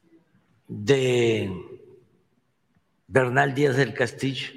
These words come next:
sobre cómo se robaban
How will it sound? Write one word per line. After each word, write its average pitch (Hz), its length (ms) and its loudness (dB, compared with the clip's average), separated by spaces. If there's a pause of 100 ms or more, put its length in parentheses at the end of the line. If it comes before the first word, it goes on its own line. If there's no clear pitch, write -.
(4000)
sobre 156 680 0 (1500)
cómo - 1200 -4 (1200)
se 107 1120 -2 (420)
robaban 135 640 0